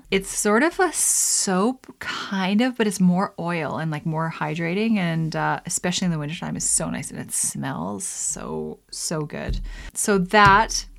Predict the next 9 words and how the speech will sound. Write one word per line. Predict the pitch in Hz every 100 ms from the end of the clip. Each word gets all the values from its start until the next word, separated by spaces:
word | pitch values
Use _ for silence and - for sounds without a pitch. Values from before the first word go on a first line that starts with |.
| - - - -
then | - 202 214 262 277 294 339 381
when | 208 196
I |
get | 185 185
out |
of | 214
the | 247
shower, | - 214 190 185 175 175 185 196 _ _
I | 185 175 170 170